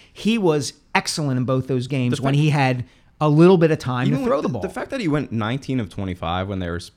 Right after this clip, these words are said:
Speaker 2: es-, essentially playing ten on eleven. I mean, Ndamukong Suh was in the backfield on every, he, he ran through three guys on the interior of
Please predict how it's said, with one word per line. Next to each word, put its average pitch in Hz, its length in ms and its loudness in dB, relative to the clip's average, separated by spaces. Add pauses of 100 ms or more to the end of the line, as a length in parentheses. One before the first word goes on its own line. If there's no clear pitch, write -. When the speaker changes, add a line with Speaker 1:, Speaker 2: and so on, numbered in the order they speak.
(160)
Speaker 2:
es-, 107 220 -14
essentially 135 420 -4
playing 101 320 -6
ten 98 220 -8
on 85 100 -6
eleven. 82 440 -8 (340)
I 147 60 -2
mean, 165 160 2
Ndamukong 220 460 -2
Suh 190 140 -6
was 139 140 -2
in 127 160 -2
the 120 80 0
backfield 110 500 -2
on 104 200 -4
every, 95 200 -8
he, 120 240 -6 (880)
he 147 220 -6 (560)
ran 160 360 -2
through 117 580 -4 (760)
three 123 280 -4
guys 107 240 0
on 101 80 -2
the 101 100 -2
interior 95 560 -2
of 95 420 -6